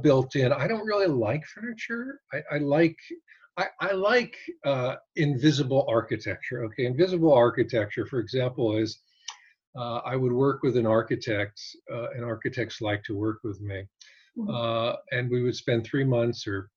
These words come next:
Speaker 1: two years, and we'd bring someone by to see the space, and they'd go, "What did you do? I don't see anything."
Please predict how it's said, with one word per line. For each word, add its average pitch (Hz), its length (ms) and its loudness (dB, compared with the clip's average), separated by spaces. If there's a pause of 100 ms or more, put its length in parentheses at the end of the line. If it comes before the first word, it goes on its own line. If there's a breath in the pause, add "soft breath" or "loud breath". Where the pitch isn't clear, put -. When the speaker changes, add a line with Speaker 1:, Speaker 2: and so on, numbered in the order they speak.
(240)
Speaker 1:
two 135 180 -2
years, 101 520 -2 (760)
and 120 140 -6
we'd 113 180 -2
bring 120 180 0
someone 113 340 0
by 107 200 -2
to 104 100 -2
see 107 260 -2
the 104 80 -2
space, 104 400 -2 (540)
and 120 120 -8
they'd 117 180 -6
go, 117 360 0 (1800)
"What 131 260 -10
did 151 180 -10
you 180 100 -8
do? 220 220 -10
I 175 80 -8
don't 175 220 -8
see 196 180 -14
anything." 120 460 -12